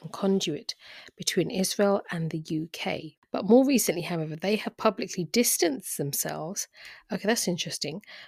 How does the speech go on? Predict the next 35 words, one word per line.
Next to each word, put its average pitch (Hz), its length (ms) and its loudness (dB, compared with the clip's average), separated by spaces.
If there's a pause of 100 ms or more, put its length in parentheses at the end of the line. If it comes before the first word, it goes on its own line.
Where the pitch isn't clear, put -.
(140)
from 170 120 0
having 175 440 -2
political 220 520 2
ties 165 460 -2
and 175 120 -4
aims. 156 420 -4 (360)
And 180 120 -4
since 240 280 4
the 254 80 4
last 254 200 4
statements 185 480 -2
in 175 120 -4
support 277 480 2
of - 40 -2
Israel 170 340 0
were 196 220 -6
around 180 440 0
the 196 80 -2
year 165 220 2 (120)
two 240 280 4
thousand, 160 580 -4 (340)
it - 180 -4
is 180 100 -6
difficult 226 520 -2
to 294 80 -6
tell 165 280 0
how 190 300 -2
much 175 340 -2
their 190 120 0
leadership 175 580 -2
supports - 540 -8
Israel. 175 520 -2 (440)
So - 140 -4
that's 311 300 6
interesting, 196 680 -4